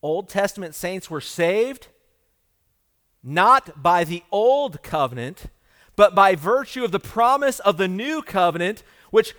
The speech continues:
covers them retroactively, and they look forward to it proleptically.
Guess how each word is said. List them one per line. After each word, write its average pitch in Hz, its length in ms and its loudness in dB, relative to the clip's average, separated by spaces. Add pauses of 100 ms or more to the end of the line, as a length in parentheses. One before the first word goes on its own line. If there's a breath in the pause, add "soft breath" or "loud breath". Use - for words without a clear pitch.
(120)
covers 262 460 2
them 208 220 0
retroactively, 202 1300 2 (180 loud breath)
and 185 140 -2
they 233 80 4
look 262 180 4
forward 247 640 4
to 208 160 -2
it 208 140 -4
proleptically. 185 1080 0